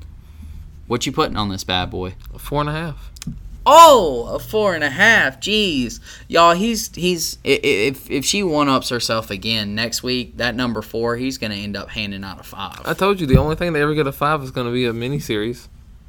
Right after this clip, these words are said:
Speaker 1: Oh, yeah. I remember
Speaker 2: Remember?
Speaker 1: you told me that,
Speaker 2: 'Cause
Speaker 1: yeah.
Speaker 2: the ongoing can't have one.
Speaker 1: Yeah.
Speaker 2: Unless it's the last issue.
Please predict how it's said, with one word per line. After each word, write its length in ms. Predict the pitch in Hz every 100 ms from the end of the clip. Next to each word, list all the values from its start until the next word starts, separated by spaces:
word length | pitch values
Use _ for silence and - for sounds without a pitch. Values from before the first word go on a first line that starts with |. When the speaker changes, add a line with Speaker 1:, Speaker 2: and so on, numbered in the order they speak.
| - - - - - - -
Speaker 1:
Oh, 200 | 151 175
yeah. 500 | 190 240 208 101 107
I 80 | -
remember 300 | 214 - -
Speaker 2:
Remember? 40 | 180
Speaker 1:
you 120 | 113
told 200 | 127 110
me 60 | 101
that, 180 | 104 135
Speaker 2:
'Cause 80 |
Speaker 1:
yeah. 80 | 131
Speaker 2:
the 60 | -
ongoing 380 | 143 151 147 131
can't 240 | 123 131
have 160 | 135 147
one. 200 | - - - - -
Speaker 1:
Yeah. 260 | 139 120 - - - -
Speaker 2:
Unless 240 | - 131 131
it's 120 | 123
the 80 | 120
last 280 | 113 113 -
issue. 360 | 113 - 98